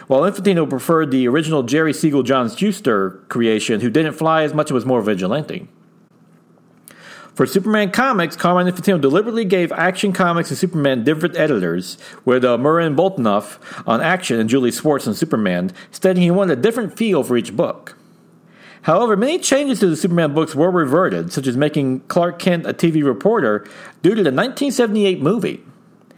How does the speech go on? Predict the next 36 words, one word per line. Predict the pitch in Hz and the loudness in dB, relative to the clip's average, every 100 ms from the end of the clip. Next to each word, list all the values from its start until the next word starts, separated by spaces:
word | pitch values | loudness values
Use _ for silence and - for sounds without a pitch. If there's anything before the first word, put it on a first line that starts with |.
| - - - - | -20 -20 -16 -4
Infantino | 254 370 208 302 | -2 0 0 2
would | 190 | 0
even | 240 311 294 | 0 0 2
help | 208 247 233 | 2 2 0
on | |
the | 151 | 2
movie, | 123 110 104 | 2 2 2
consulting | - 127 190 196 185 | 0 2 2 2 0
with | 151 | 0
ro-, | 127 151 - | 2 0 -2
screenwriter | - 185 180 156 135 | -2 0 2 2 2
Mario | 139 165 165 | 2 2 0
Puzo | - 220 277 127 107 | 0 0 2 2 0
for | 135 | -2
the | 117 | -2
stories | - 147 143 | 0 0 0
for | 117 | -2
Superman | 123 135 113 | -6 -2 0
one | 113 98 | 0 -2
and | 90 | -2
two. | 208 147 - - _ _ _ _ _ _ _ _ _ _ _ - - - - - - - | -2 -4 -8 -18 _ _ _ _ _ _ _ _ _ _ _ -20 -20 -20 -20 -20 -20 -8
Carmine | - 285 320 | -2 2 2
Infantino | 311 247 240 247 170 | 0 0 0 2 0
did | 151 349 381 | 0 0 0
try | - 247 240 | 0 2 2
to | |
revive | 226 196 175 175 | 2 2 2 2
D | 160 | 0
C's | 170 165 139 | 0 -2 0
floundering | 170 151 135 120 113 | 0 0 2 0 0
romance | 107 220 233 135 113 | 0 0 0 -2 -4
line | 120 107 104 98 98 - - | -2 -2 -2 -2 -6 -12 -6
by | 131 120 | -2 0
firing | 175 185 202 190 143 | 2 2 2 0 0
Dorothy | 180 202 196 160 | 0 0 0 2
Woolfolk, | 185 196 135 101 110 - | 2 0 -2 -2 -4 -10